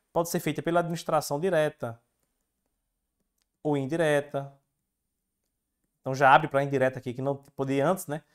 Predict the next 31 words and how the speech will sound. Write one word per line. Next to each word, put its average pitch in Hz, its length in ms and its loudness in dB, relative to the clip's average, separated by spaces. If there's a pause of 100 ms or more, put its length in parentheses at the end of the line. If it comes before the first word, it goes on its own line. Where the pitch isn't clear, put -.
(280)
Antes 165 260 -4
tinha 220 140 -6
que 214 100 -16
ser 220 120 -2
a - 20 0
direta, 220 380 -2
tinha 190 120 -8
que 185 60 -12
ser 185 80 -4
o 208 40 -2
ente 208 80 -8
federado. 202 400 2
Na 139 80 -4
declaratória 165 800 0 (400)
tinha 233 240 -6
que 226 140 -10
ser 202 180 -2
o 180 160 -2
ente 208 160 -6
federado, 208 460 -2
mas, 156 240 -6
mas 175 260 0
na 220 100 2
executória 202 520 0
pode 214 240 0
ser 175 260 -6 (440)
o, 151 200 -10
administração 156 580 0
direta 139 260 0
ou 143 40 -4
indireta. 160 480 0